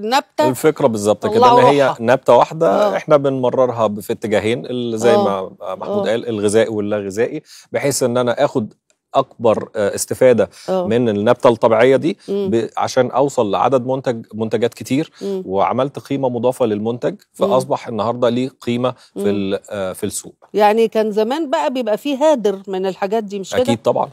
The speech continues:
Speaker 2: أكيد
Speaker 1: إنك
Speaker 2: طبعا.
Speaker 1: تاخد اللوزة بس ت-،
Speaker 2: لا،
Speaker 1: كده
Speaker 2: إحنا
Speaker 1: وخلاص.
Speaker 2: خلاص الحمد لله دلوقتي ما فيش،
Speaker 1: آه.
Speaker 2: يعني إحنا زيرو هادر. إحنا يمكن آخر
Speaker 1: آه.
Speaker 2: حاجة عملناها يمكن السنة دي عملنا حلاوة المولد باللوز مثلا.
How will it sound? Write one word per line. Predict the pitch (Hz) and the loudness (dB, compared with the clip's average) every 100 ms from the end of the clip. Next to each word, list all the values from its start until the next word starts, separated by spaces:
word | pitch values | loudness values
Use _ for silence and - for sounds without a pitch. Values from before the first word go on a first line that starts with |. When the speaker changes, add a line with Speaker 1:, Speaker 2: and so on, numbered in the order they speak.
| - | -10
Speaker 2:
أكيد | 180 - | -4 -2
Speaker 1:
إنك | - | 0
Speaker 2:
طبعا. | 120 | 0
Speaker 1:
تاخد | 208 214 214 | 0 0 0
اللوزة | 208 247 240 | 2 2 2
بس | 226 247 - | 0 -2 -4
ت-، | 214 - | -6 -2
Speaker 2:
لا، | 185 180 | -2 0
Speaker 1:
كده | 175 208 | 0 2
Speaker 2:
إحنا | 240 | 2
Speaker 1:
وخلاص. | 220 139 | 4 4
Speaker 2:
خلاص | 143 120 | 4 2
الحمد | 113 135 | 2 0
لله | 123 127 | 4 4
دلوقتي | 120 127 135 | 4 2 0
ما | 123 | -4
فيش، | 104 127 120 | -2 -4 -2
Speaker 1:
آه. | 110 | 0
Speaker 2:
يعني | - 107 | 0 0
إحنا | 113 127 | -2 0
زيرو | 117 104 | 0 2
هادر. | 104 101 | 2 2
إحنا | 98 110 | 0 -2
يمكن | 104 107 107 | -6 -6 -6
آخر | 98 - | -4 -2
Speaker 1:
آه. | |
Speaker 2:
حاجة | 123 117 | 0 0
عملناها | 104 113 | 0 -2
يمكن | 107 - | -4 -6
السنة | 98 - 104 | -8 -6 -2
دي | 107 | -2
عملنا | 101 101 | -2 -2
حلاوة | - 104 101 | 0 0 0
المولد | 95 98 87 | 0 0 -2
باللوز | 90 90 92 | -4 -4 -6
مثلا. | 95 - 95 | -6 -8 -8